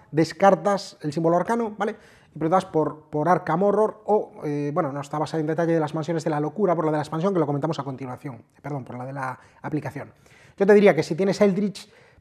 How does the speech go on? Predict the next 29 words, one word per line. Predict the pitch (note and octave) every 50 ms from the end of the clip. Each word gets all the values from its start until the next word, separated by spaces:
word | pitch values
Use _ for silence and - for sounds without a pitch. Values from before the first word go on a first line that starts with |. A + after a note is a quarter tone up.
| _ _ _ _ _ -
Arkham, | F#3+ G3+ G3 - G#3 G#3+ G#3+ G3+ - -
si | - - - D#3
te |
gusta | E3+ G3+ G3+ - A3
Eldritch, | A3+ A#3 G#3+ A3 - -
posiblemente | - F3+ - A3 G3+ G3 G3+ F#3 G3+
Arkham | F3+ - G3+ F#3+
te | E3
guste, | D#3+ G3 F#3+ - -
pero | C#3+ E3 E3+
es | D#3 -
más | F3+ F3 -
de | - E3
lo | D#3+
mismo, | F3+ F#3+ F#3 - - B2 B2 A#2
¿vale? | B2 D#3+ E3+ C#3+ - - - _ _ _ _ _ _ _ _ _ -
Yo | D3+ C3+ C#3 F3+
iría | F3+ F#3 G3 F3
más | F#3+ F#3
por | - F#3+
las | E3 D3
mansiones | D#3+ E3 D3 F3+ F3+ -
de | F#3+ F3
la | E3
locura, | D#3+ D#3+ D3 - G3+ A3 G#3
que | G3+ -
cambia | C#3+ E3+ D#3 D#3 D#3 D#3
el | D#3
tercio, | D#3 A3+ G#3+ G#3+ - G#3+ G#3 G#3